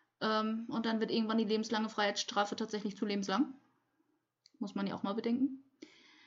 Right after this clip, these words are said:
Und, ähm, jetzt hat sich das erstmal für die nächste Zeit auskanibalisiert hier. Ich brauche eine Pause von Kannibalen. Also Alexander Pierce und dann gleich im Anschluss Armin Meiwes.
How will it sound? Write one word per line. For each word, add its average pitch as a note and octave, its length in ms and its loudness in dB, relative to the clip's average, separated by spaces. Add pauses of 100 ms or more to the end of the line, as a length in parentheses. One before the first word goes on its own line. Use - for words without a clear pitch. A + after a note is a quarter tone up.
(420)
Und, B3+ 520 6
ähm, B3+ 400 6
jetzt A#3+ 200 0
hat C4 100 0
sich C4+ 140 0
das C4 120 0
erstmal B3 300 2
für A#3+ 80 -2
die A#3+ 100 6
nächste B3+ 280 4
Zeit B3+ 340 0
auskanibalisiert A#3+ 1120 12
hier. A3+ 240 12
Ich G3 80 6
brauche G#3+ 140 2
eine G#3+ 100 6
Pause G#3 260 4
von G3 120 0
Kannibalen. G3 440 4
Also G3+ 180 2
Alexander A3+ 440 4
Pierce A3 420 4
und G#3 60 -2
dann G3+ 100 -2
gleich F#3+ 140 0
im - 100 -2
Anschluss - 300 -2
Armin G3+ 240 2
Meiwes. G3+ 260 0